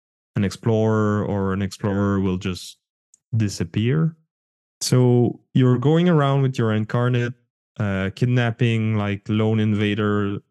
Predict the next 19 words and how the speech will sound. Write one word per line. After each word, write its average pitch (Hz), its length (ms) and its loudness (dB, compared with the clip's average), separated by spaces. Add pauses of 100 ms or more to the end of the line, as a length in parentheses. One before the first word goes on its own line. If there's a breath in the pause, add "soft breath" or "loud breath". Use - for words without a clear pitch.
(360)
on 107 240 -2
the 104 140 -2
island. 123 540 -2 (720)
But 123 300 -2
then 135 560 0 (840)
every 131 840 2 (280)
turn 131 240 2
you 120 100 2
have 113 200 0
to, 110 560 0 (180)
uh, 98 400 -2
pick 117 180 -2
a 101 60 -6
growth 107 420 -2
option, 240 540 -4 (720)
uh, 107 160 0
like 104 300 -4
every 107 220 -2
spirit. 156 480 -4